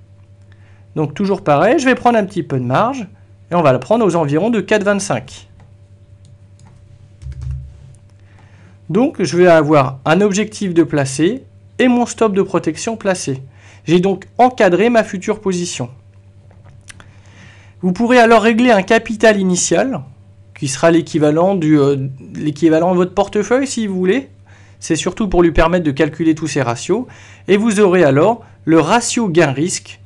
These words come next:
affiché automatiquement, qui est de trois trente-cinq. En fait, il s'agit du risque encouru. Je peux gagner trois virgule trente-cinq fois plus que le risque de perte encouru.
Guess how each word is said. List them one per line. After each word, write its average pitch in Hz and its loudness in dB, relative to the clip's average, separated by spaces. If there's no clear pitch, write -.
affiché 185 -2
automatiquement, 190 -4
qui 170 0
est 180 4
de 180 2
trois 208 -2
trente-cinq. 190 -6
En 123 -10
fait, 175 -2
il 135 -4
s'agit 165 -2
du 151 0
risque 185 -2
encouru. 143 -2
Je 170 0
peux 202 -2
gagner 180 2
trois - 0
virgule 180 -2
trente-cinq 175 -4
fois 147 -4
plus 247 -8
que 214 -6
le 165 0
risque 202 -4
de 156 -2
perte 196 -6
encouru. 156 -6